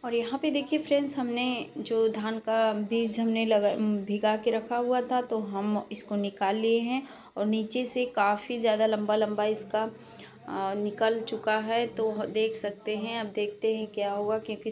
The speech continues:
थोड़ा थोड़ा सा इसका आँखा निकलता है तो अच्छा होता है, पर late हो गया हमको आने में। और यहाँ देखिए आ चुकी हूँ खेत में और सासू माँ छींट रही हैं। तो इधर वाला दो part में है।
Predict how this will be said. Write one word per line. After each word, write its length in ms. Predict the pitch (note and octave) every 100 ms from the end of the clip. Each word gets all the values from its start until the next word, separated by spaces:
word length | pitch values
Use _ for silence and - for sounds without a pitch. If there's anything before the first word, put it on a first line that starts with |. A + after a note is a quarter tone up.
| -
थोड़ा 220 | A3 A3
थोड़ा 340 | A#3+ A#3 A3 A3+
सा 180 | A3+ A3+
इसका 400 | A3+ A3 A3 G#3+ - - - -
आँखा 240 | G#3 G#3 A#3
निकलता 460 | A3 A3 G3+ G#3
है 120 | A3
तो 120 | A3+ A3+
अच्छा 340 | G#3 - A#3
होता 300 | A3 G#3 G#3
है, 200 | G#3+ G3 - - - - -
पर 300 | G3+ G3+ G3+
late 400 | G#3 A3+ A#3 -
हो 100 | G#3
गया 260 | G3+ G#3+
हमको 380 | A#3+ G#3+ G3 -
आने 300 | G#3 G3+ G#3+
में। 180 | A3 B3
और 180 | A3 G3+
यहाँ 300 | G3 G3+ G3+
देखिए 360 | G3+ G3 - G3+
आ 160 | F#3+
चुकी 320 | G3+ G#3 - G#3+
हूँ 200 | G#3+ G#3+
खेत 300 | G#3+ G#3 A3+
में 160 | B3
और 120 | G#3+
सासू 400 | G3 G3+ F#3+ -
माँ 160 | G3+ G3
छींट 440 | G3 - G#3 G3+
रही 280 | G3+ G#3 G#3
हैं। 220 | A3+ C4 D4 - - - - -
तो 100 | G3 F#3 F3+ F#3 F#3 - - - - - G#3+
इधर 340 | G3+ G#3 G#3
वाला 380 | G3 G3 G3+ B3 C#4 - _ _ - - -
दो 320 | G3+ A3+ A#3
part 380 | A3+ G#3+ G#3 G#3
में 100 | G#3+
है। 480 | G#3+ A#3 C#4+ D4+